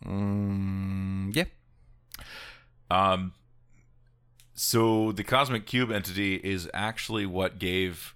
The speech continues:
Speaker 2: Cap his powers back, 'cause, um, when the, it, when the series started out, he was an old man still. 'Cause the super soldier serum, like, whatever, had,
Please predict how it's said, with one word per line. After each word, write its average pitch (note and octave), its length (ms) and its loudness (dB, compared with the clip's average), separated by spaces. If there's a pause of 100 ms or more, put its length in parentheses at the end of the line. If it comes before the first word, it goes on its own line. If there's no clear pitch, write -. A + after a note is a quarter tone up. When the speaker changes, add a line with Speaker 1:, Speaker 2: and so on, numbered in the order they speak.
Speaker 2:
Cap F2 380 0
his F2 420 -2
powers F2+ 380 -2
back, D3 300 -6
'cause, G2 300 -2
um, E2 540 0
when F2+ 220 -4
the, F2 240 -6
it, F2+ 260 -4
when F2+ 180 -4
the F2 120 -4
series F2 360 0
started E2+ 320 0
out, F2+ 200 0
he F2+ 120 -4
was D#2+ 400 -4
an D2 140 -10
old C#2 160 -10
man D2 280 -6
still. F#2+ 340 -4 (1300)
'Cause F#2 260 0
the F2+ 200 -6
super F2 320 0
soldier E2+ 280 -4
serum, E2 380 -2
like, E2 220 -6
whatever, D2+ 380 -6
had, D#2 320 -10